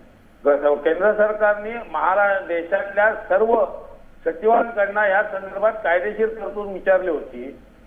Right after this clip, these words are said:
घटनेमध्येही कुठे अशी तरतूद नाही की कोणीतरी सांगायचं आणि ते विधेयक संसदेमध्ये न्यायचं. संसदीय कार्यपद्धतीमध्ये निय-, नियम जे घालून दिलेले आहेत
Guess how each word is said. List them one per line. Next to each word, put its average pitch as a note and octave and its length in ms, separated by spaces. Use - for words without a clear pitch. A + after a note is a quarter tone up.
घटनेमध्येही A3 600
कुठे A3+ 200
अशी G#3+ 220
तरतूद G3+ 440
नाही E3 460
की F#3 60
कोणीतरी G#3 500
सांगायचं G#3+ 520
आणि G#3+ 120
ते G#3+ 260
विधेयक G3+ 300
संसदेमध्ये F#3+ 580
न्यायचं. E3+ 580
संसदीय G#3 500
कार्यपद्धतीमध्ये G#3 1500
निय-, E3 240
नियम F#3+ 360
जे G#3+ 100
घालून F#3+ 320
दिलेले E3 340
आहेत C3 180